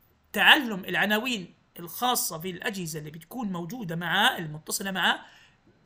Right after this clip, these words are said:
بأول عملية بيتم فيها الإرسال. طب كيف هات نوضحها مع بعض يا شباب؟ لاحظوا معايا هنا، لما يجي جهاز عندي هذا، جهاز A،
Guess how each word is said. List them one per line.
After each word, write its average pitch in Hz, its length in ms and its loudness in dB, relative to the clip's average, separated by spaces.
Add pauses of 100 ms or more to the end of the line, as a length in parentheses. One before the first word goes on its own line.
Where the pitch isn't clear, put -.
بأول 262 500 4
عملية 254 400 4
بيتم 233 340 -4
فيها 233 200 -2
الإرسال. 180 500 -4
طب 214 140 -4
كيف 277 240 0
هات 294 160 0
نوضحها 233 460 -4
مع 185 140 -2
بعض 170 260 0
يا 143 40 -12
شباب؟ - 300 -14 (1400)
لاحظوا 277 260 2
معايا 240 320 6
هنا، 202 360 -2 (1200)
لما 226 220 2
يجي 294 260 2
جهاز 240 420 0
عندي 247 460 -6 (800)
هذا، 170 380 0 (180)
جهاز 220 360 0
A، 175 160 -4